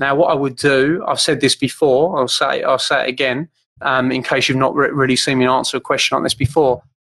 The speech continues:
I'd plan the chapters out in either Trello, or I'd plan the chapters out in some kind of, uh, report, reporting software, some, some way where you can literally just put the chapters out, what you wanna speak about. And once you put them into a row,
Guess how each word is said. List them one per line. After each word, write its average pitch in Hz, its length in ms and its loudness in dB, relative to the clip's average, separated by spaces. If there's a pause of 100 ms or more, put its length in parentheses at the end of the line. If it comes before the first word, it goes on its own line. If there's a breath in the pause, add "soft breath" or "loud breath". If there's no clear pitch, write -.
I'd 147 240 0
plan 175 340 0
the 165 80 2
chapters 151 560 -4
out 135 380 0 (360 soft breath)
in 147 220 4
either 131 300 0
Trello, 143 800 0 (300 soft breath)
or 120 460 2 (240 loud breath)
I'd 131 160 -2
plan 127 220 -2
the 123 60 -2
chapters - 440 -6
out 127 220 0
in 127 120 -8
some 139 360 -2
kind 135 320 0
of, 120 180 -8
uh, 123 220 2
report, - 420 -2
reporting 135 540 0
software, 135 380 0
some, 143 360 -2
some 151 300 0
way 120 320 0 (260 soft breath)
where 135 140 2
you 120 80 -4
can 143 160 2
literally 139 280 0
just 139 300 -2
put 170 160 0
the 156 80 0
chapters 147 440 -6
out, 131 180 -2
what 143 160 2
you 156 80 0
wanna 135 140 2
speak 139 340 -2
about. 127 340 -4 (320)
And 139 100 0
once 185 280 0
you 156 40 -4
put 175 200 -2
them 147 160 0
into 139 200 -2
a 139 60 2
row, 143 440 0